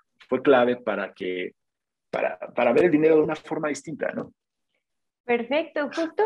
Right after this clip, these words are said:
Speaker 2: justo comentas algo bien importante y que creo que nos pasa a todos, o si no a muchos, no, yo creo que a todos, me voy a atrever a generalizarlo, y es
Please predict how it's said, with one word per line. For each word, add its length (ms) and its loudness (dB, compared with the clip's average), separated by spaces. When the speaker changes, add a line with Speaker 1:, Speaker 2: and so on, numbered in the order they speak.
Speaker 2:
justo 220 0
comentas 420 0
algo 300 0
bien 260 -2
importante 760 -4
y 120 -6
que 120 0
creo 240 -2
que 100 -2
nos 180 -2
pasa 500 -2
a 200 -8
todos, 540 -2
o 520 -2
si 140 -8
no 100 -2
a 40 0
muchos, 380 -4
no, 320 -4
yo 100 -4
creo 160 -6
que 100 -6
a 80 -8
todos, 280 -2
me 160 0
voy 160 4
a 40 2
atrever 280 -2
a 80 -4
generalizarlo, 760 -4
y 160 0
es 260 2